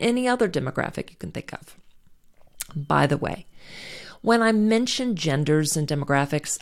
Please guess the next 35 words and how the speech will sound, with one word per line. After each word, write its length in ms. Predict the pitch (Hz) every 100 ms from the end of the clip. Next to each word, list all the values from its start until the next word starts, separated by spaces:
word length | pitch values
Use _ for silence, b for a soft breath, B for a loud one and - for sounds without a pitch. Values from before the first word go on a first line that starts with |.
| -
I 260 | 170 180 190
do 240 | 160 180
not 640 | 170 160 160 160 156 160 -
mean 240 | 156 143
to 140 | -
leave 300 | 147 143 143 -
out 320 | 131 131 - -
anyone. 640 | - 131 127 - - - B B B B
I 140 | - - _
always 500 | - 180 196 208 185
mean 200 | 170 165
to 120 | 165 160
include 440 | 156 - 151 135
the 40 |
full 280 | 135 - 135
spectrum 600 | - - - 180 185 185
of 120 | 190 -
genders, 640 | 180 175 175 175 175 - B B B -
gender 280 | 190 190
nonconforming, 960 | 185 175 165 165 - 156 156 160 156 151 -
and 100 | 147
non-binary. 800 | 147 143 139 127 - - - - B B B B B B -
Gendered 540 | 214 233 240 233 233
demographics 1000 | - - 180 175 143 143 151 143 - - _
are 120 | 143 139
tough, 600 | - - - - - - B B B B
but 160 | 160 -
they 100 | 160
can 180 | 160 151
still 400 | - - 175 180
be 140 | 175
useful 560 | 160 131 - - 123 -
in 120 | 131
certain 340 | - - -
circumstances. 1000 | 175 - - - 165 - - - - -